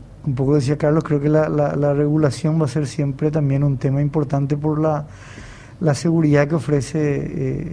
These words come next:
eh, o que debe ofrecer el sistema, digamos, ¿no? Recordamos que, que típico, eh, eh, la gente habla del árbol caído y eso puede dañar y afectar la confianza de,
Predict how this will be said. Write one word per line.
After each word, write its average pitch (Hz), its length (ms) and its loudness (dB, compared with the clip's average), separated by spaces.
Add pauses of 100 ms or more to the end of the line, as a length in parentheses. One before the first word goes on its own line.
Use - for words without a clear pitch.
(160)
eh, - 40 -6
o 139 100 -2
que 127 140 0
debe 131 140 2
ofrecer 143 340 2
el 151 100 4
sistema, 156 560 0
digamos, 123 320 2
¿no? 127 220 -2 (640)
Recordamos 143 360 2
que, 160 180 0
que 151 560 -4 (340)
típico, 135 500 0
eh, 143 400 -4
eh, 175 1000 -8
la 151 100 0
gente 139 260 0
habla 156 200 4
del 156 120 4
árbol 151 300 4
caído 160 560 4
y 160 260 0
eso 131 180 0
puede 139 220 2
dañar 139 400 2
y 147 60 2
afectar 143 340 -2
la 139 120 0
confianza 135 560 -2
de, 143 180 -2